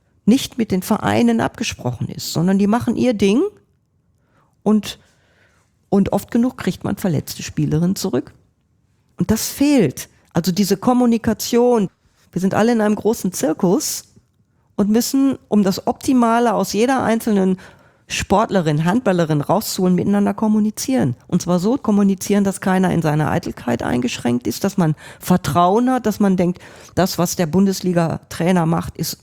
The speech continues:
was Gutes. Ja, das passt. Und, und wie können wir die belasten? Und wenn Spielerinnen zu einer W M gehen und sind nur dreizehn, vierzehn, fünfzehn, dann weiß ich nicht, ob die so belastet werden,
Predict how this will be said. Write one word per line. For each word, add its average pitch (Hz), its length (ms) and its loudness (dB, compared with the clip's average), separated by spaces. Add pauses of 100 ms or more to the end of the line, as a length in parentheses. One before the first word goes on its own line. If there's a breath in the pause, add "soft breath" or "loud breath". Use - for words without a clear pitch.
was - 200 -2
Gutes. 214 680 2 (500 soft breath)
Ja, 196 160 2
das 170 200 -4
passt. - 520 0 (420 loud breath)
Und, 214 380 2 (560 loud breath)
und 185 220 2
wie 208 100 2
können 214 240 4
wir 214 80 2
die 214 140 -2
belasten? 220 520 0
Und 165 140 2
wenn 165 160 2
Spielerinnen 254 960 0 (800)
zu 202 100 -2
einer 196 160 2
W 208 60 4
M 285 260 4
gehen 143 380 2 (680)
und 175 180 0
sind 233 200 0
nur 226 440 2 (340)
dreizehn, 220 440 -4
vierzehn, 220 420 -2
fünfzehn, - 560 -2 (800)
dann - 180 -6
weiß 180 180 -2
ich - 140 -4
nicht, 277 300 2
ob 185 100 -6
die 165 120 0
so 190 260 2
belastet 190 640 -4
werden, 160 400 0